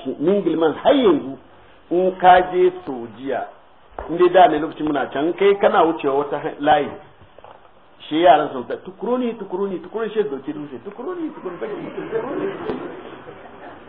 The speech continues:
Musamman yan kauyen shi.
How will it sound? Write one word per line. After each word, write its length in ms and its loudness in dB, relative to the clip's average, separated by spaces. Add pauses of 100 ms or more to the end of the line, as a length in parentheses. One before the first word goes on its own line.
(1800)
Musamman 320 0
yan 160 0
kauyen 280 0
shi. 120 -16